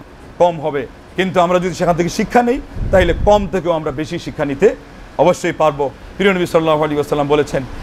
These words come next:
"যে ব্যক্তি ঠিকমতো ভয় পায়, সে রাত্রের সূচনা লগ্নেই রওনা করে, আর যে সূচনাতেই রওনা করে, সে ফজরের আগে তার গন্তব্যস্থলে পৌঁছে যায়।" সেজন্য আমাদের উচিত গড়িমসি না করে, অবহেলা না করে,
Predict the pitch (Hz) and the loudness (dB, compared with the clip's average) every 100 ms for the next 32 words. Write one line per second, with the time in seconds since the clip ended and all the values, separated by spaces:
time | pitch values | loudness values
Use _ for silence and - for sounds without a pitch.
0 | - - 220 226 214 208 190 175 214 185 | -4 0 2 2 0 -4 -4 -2 0 0
1 | 156 202 208 247 285 - - - - 190 | 2 2 2 -2 -4 -12 -20 -6 2 2
2 | 180 202 240 240 185 - 185 202 190 165 | 2 0 -2 -2 -6 0 2 4 2 2
3 | 233 330 - - - 170 170 170 160 143 | 2 2 -4 -8 0 2 4 2 0 -2
4 | - - - 160 180 254 277 - 202 202 | -4 -4 -2 2 4 4 4 -6 -6 -2
5 | 240 240 302 254 226 214 190 - - - | 0 0 0 0 2 0 -2 -8 -12 -20
6 | - - 233 208 170 185 180 180 - 170 | -4 2 2 2 0 4 4 2 -2 -2
7 | 151 139 151 143 151 135 135 147 127 113 | -2 -2 -6 -2 -2 0 -4 -2 -4 -4
8 | - - 190 180 185 165 165 156 233 269 | -8 -4 0 2 4 2 2 0 -2 -4
9 | - - 131 170 285 233 - 165 151 147 | -8 -14 0 2 2 0 -6 -6 -6 -4
10 | 147 127 - - - 175 175 165 156 143 | -6 -8 -14 -8 -2 2 2 2 -2 -2
11 | 156 | -2